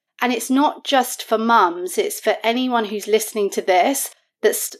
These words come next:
if they hear some of the patterns that we're saying, we can very quickly start to blame ourselves about this relationship that ended in the past,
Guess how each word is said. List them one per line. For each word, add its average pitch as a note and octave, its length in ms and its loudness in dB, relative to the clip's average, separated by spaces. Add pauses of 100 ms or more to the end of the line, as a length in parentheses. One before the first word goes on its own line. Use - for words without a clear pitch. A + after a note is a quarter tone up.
if A3+ 160 0
they A#3 160 2
hear B3 400 0
some A3+ 180 -2
of A3 60 -2
the G#3 80 0
patterns A3 500 -6
that - 180 -6
we're G3 120 -6
saying, A3+ 840 0 (360)
we A3+ 80 2
can A3+ 340 -2
very G#3+ 320 2
quickly - 500 -6
start - 340 -2
to G#3 100 -6
blame G#3 500 2
ourselves F#3+ 800 2
about F#3 500 2 (220)
this A#3 180 0
relationship G#3 540 2
that F#3 140 0
ended F3+ 260 -2
in F3 80 -2
the E3+ 80 -2
past, D#3+ 680 0